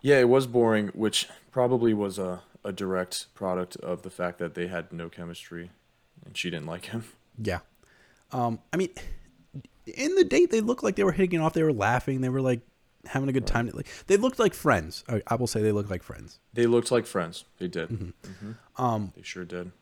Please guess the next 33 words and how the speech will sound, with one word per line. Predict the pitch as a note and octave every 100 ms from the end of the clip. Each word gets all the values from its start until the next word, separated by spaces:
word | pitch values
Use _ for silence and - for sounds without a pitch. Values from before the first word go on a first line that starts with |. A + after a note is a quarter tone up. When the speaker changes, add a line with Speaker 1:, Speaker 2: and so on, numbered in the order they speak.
| -
Speaker 2:
but, | B2+ A2+ - - - - - - - - - _ _ _ _ _ _ _ -
uh, | C3 B2+ B2 - -
then | D3+ D3
Easy | B2 D3 E3 C#3 A2+ A2 G#2+
at | B2 A2
dinner, | B2 B2+ G#2 F#2+
he's, | F#2 G#2
like, | G2 F2+ E2+ _
saying, | - A2 G2 F#2 -
you | A2
know, | F#2+ F2+
the, | F2 E2 -
the | G2
typical | - A2+ G2+ G2
"I'm | F#2
falling | - - G2 F#2+ F#2+
in | F2+
love | F#2+ G2+
with | F#2+ F#2 -
you." | F#2+ F2+ F2+ F2+ F2+ - - - - - _ -
Even | C3+ -
Speaker 1:
That |
Speaker 2:
though | -
Speaker 1:
was | G2+
a | F#3+
Speaker 2:
we |
Speaker 1:
mistake, | F3+ E3 A#3
Speaker 2:
haven't | A#3+ C4
Speaker 1:
though. |
Speaker 2:
really | F3 F3+ D#3+
seen | - F#3 G3 E3
them | C#3+
together. | B2 A#2+ - D3 C3+